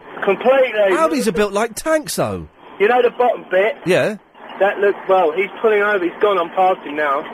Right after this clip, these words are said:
Speaker 2: Oh, well, that's,
Speaker 1: Anyway.
Speaker 2: that's karmic retribution. Never kill a fox.
Speaker 1: Well, you know what I mean?
Speaker 2: Well.
Speaker 1: Stupid fox.
Speaker 2: Well, well, stupid fox, but, you know, you've gotta
Speaker 1: Or
Speaker 2: be
Speaker 1: bloke
Speaker 2: careful.
Speaker 1: in the Audi.
Speaker 2: Forget the bloke in the Audi. What about the fox?
Speaker 1: And I'm on the A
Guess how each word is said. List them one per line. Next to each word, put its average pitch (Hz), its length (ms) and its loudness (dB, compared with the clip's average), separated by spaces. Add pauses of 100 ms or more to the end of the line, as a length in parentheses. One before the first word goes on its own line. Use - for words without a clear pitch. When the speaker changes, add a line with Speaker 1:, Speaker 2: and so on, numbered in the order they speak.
Speaker 2:
Oh, 123 120 0
well, 120 100 0
that's, 143 140 0
Speaker 1:
Anyway. 214 120 2
Speaker 2:
that's 160 140 -2
karmic 160 400 -2
retribution. 139 560 -2
Never 131 180 0
kill 147 160 0
a 123 60 0
fox. - 480 -4 (840)
Speaker 1:
Well, 151 240 4
you 151 120 -4
know 170 100 0
what 160 80 -2
I - 20 -4
mean? 170 200 -2 (580)
Speaker 2:
Well. 90 240 0
Speaker 1:
Stupid 135 300 -6 (100)
fox. - 540 -2
Speaker 2:
Well, 165 220 2
well, 180 360 -2
stupid 127 300 -6
fox, 170 420 0
but, 196 300 -2
you 220 160 -4
know, 160 100 2
you've 196 140 -2
gotta 226 140 4
Speaker 1:
Or 180 40 2
Speaker 2:
be 156 40 -8
Speaker 1:
bloke 196 140 4
Speaker 2:
careful. 185 240 -2
Speaker 1:
in 175 60 0
the 190 80 4
Audi. 175 360 0 (340)
Speaker 2:
Forget 330 280 0
the 269 60 0
bloke 226 240 0
in 202 60 0
the 233 100 2
Audi. 277 160 0
What 247 120 -2
about 285 120 2
the 269 80 -2
fox? - 600 -4
Speaker 1:
And - 280 0
I'm 277 80 4
on 254 100 4
the 247 140 2
A 240 80 -2